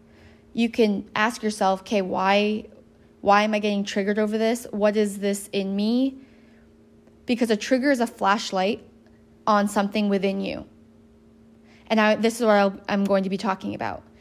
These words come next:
is when we're triggered, we become a victim because someone triggered us and they're the perpetrator, they're the villain. We are a victim to the person that triggered us.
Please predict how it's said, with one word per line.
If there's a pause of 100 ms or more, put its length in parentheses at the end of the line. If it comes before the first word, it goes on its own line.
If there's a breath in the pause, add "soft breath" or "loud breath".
(220 loud breath)
is
when
we're
triggered, (500)
we
become
a
victim (720 soft breath)
because
someone
triggered
us (200)
and
they're
the
perpetrator,
they're
the
villain. (840 loud breath)
We
are
a
victim
to
the
person
that
triggered
us.